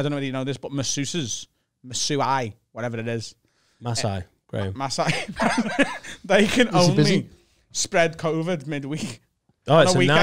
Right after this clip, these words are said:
Speaker 2: nightmare.
Speaker 1: On a weekend.
Speaker 2: covid, yeah. And as we know from comedy clubs, you ha-, you can't have people sat next to you 'cause covid is like crab covid. It just goes sideways.
Speaker 3: Yeah.
Speaker 1: Yeah.
Speaker 2: But diagonally, you get four fucking centimeters.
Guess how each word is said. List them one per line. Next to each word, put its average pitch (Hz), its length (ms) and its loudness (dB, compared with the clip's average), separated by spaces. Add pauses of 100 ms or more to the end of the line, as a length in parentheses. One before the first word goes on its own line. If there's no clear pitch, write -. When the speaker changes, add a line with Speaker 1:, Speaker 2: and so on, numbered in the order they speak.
(120)
Speaker 2:
nightmare. 139 240 2 (240)
Speaker 1:
On 180 100 0
a 190 60 -2
weekend. 185 720 -2 (140)
Speaker 2:
covid, 208 500 6
yeah. 196 260 4 (680)
And 165 100 6
as 185 140 6
we 190 80 6
know 185 200 6
from 165 200 0
comedy 185 300 4
clubs, - 480 0 (360)
you 156 220 4
ha-, 165 260 4
you 165 120 2
can't 175 320 0
have 160 180 2
people 147 500 2
sat 139 220 0
next 139 220 -2
to 135 60 0
you 110 160 0 (440)
'cause 139 140 -2
covid 143 420 6
is 123 120 0
like 127 220 2
crab 147 240 2
covid. 117 340 4
It 117 100 -4
just 123 180 -2
goes 120 160 4
sideways. 113 500 2
Speaker 3:
Yeah. 120 240 -2
Speaker 1:
Yeah. 110 240 -14
Speaker 2:
But 131 140 -6
diagonally, 147 680 4 (240)
you - 100 -20
get - 140 -14
four 135 460 4
fucking 139 360 -4
centimeters. 151 680 0